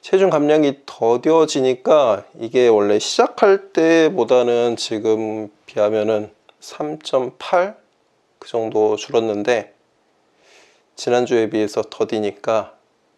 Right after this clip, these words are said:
마음도 조급해지고, 뭐라 그럴까? 좀 실망감?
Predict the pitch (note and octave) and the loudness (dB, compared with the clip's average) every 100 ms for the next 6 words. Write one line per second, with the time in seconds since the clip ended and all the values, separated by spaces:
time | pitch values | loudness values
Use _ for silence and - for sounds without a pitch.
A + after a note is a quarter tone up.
0 | _ G#2 G#2 G#2 G#2+ G#2 G2 - G#2+ G#2+ | _ -2 0 0 -4 -4 -4 -6 -8 -8
1 | - G#2+ - G#2 - A#2+ - _ _ _ | -8 -10 -10 -8 -2 -2 -4 _ _ _
2 | _ _ _ _ _ _ - - - _ | _ _ _ _ _ _ -20 -20 -20 _
3 | _ - G#2 G#2+ G2+ G2 - G#2+ - _ | _ -8 -2 -2 -4 -8 -6 -8 -8 _
4 | G#2 - - D3 D3+ B2+ G2+ G#2+ C#3+ | -14 -8 -2 0 0 0 0 -2 -2